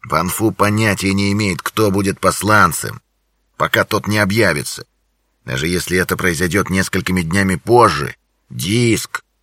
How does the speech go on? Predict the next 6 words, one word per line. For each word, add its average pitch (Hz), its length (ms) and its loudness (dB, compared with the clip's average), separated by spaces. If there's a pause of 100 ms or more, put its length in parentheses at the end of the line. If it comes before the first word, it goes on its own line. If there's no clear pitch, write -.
(220)
самое 82 480 2
главное. 78 680 2 (400)
Так - 140 -6
что - 140 -2
валяй, 82 380 2
действуй. 71 680 -4